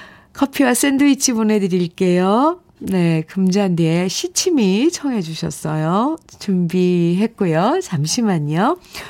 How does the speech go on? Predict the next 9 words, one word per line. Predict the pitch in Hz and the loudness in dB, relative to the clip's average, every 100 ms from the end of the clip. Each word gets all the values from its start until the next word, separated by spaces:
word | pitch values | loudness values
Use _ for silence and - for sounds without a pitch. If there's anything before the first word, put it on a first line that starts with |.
| - | -16
공공공공 | - 220 240 247 311 320 311 269 254 226 220 233 | -2 2 2 2 2 2 2 2 2 2 2 4
님께서요. | 277 240 208 185 175 214 254 175 - - - - - | 2 2 -2 0 2 2 0 -2 -12 -20 -20 -20 -16
화물 | - 349 359 349 370 | -2 2 4 4 4
싣고 | 330 - - - 262 262 269 269 269 | 2 -2 -6 -2 2 4 4 4 2
낭만 | 185 160 185 240 302 | 2 2 4 2 2
싣고, | 302 240 _ - 226 226 220 220 214 - - - | -2 -4 _ -4 0 2 2 0 -2 -14 -20 -10
오, | 208 277 381 294 135 - - | -6 -2 0 0 -2 -8 -8
납품하러 | 170 180 - 277 262 226 | -2 0 0 0 2 0
달리는 | 226 165 165 175 285 | 0 0 2 2 2